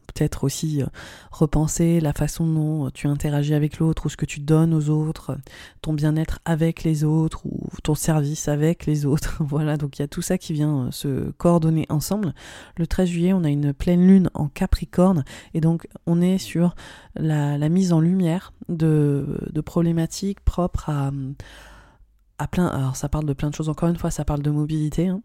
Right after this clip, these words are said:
pour, euh, pour, euh, vous, euh, Scorpion, ascendant Scorpion, le fait de peut-être partir ailleurs, euh, voir où est-ce que vous pouvez, euh, justement, euh, prendre l'air, hein, euh, littéralement, donc, euh, le fait d'être, euh, vraiment hors, euh, de sa zone de confort et de partir un, un peu. Ça parle aussi, euh, d'une,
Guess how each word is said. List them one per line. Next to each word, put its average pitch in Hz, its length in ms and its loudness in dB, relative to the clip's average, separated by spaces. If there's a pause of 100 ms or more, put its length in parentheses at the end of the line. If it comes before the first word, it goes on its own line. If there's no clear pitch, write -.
(120)
pour, 147 240 2
euh, 135 320 2
pour, 139 260 -2
euh, 131 220 -4
vous, 147 300 -2
euh, 139 40 -4
Scorpion, 151 360 -4
ascendant 143 260 -4
Scorpion, - 360 -4
le 180 60 -2
fait 156 140 -4
de 143 80 0
peut-être 135 240 -4
partir - 380 -2
ailleurs, 147 420 2
euh, - 180 0 (140)
voir 147 240 0
où 139 240 -2
est-ce 139 100 -4
que - 100 -8
vous 139 100 -4
pouvez, 139 420 -4
euh, - 140 -6
justement, 139 580 -2
euh, - 120 -6
prendre 147 220 0
l'air, 185 220 2
hein, 175 300 2
euh, 127 40 -2
littéralement, 139 640 -2
donc, 147 180 -6
euh, 131 60 -2 (500)
le 151 60 -6
fait 151 180 -2
d'être, 131 320 -4
euh, - 180 -4
vraiment 147 460 -2
hors, 156 300 2
euh, 127 80 -2
de 139 100 -2
sa 143 180 0
zone 147 240 -2
de 143 80 -4
confort 147 440 -6
et 127 80 -4
de 131 160 -8
partir - 580 -4
un, - 200 -8 (120)
un 143 60 0
peu. 185 260 4 (300)
Ça - 100 -6
parle 175 220 -4
aussi, 185 340 -4
euh, 151 80 0
d'une, 143 460 -4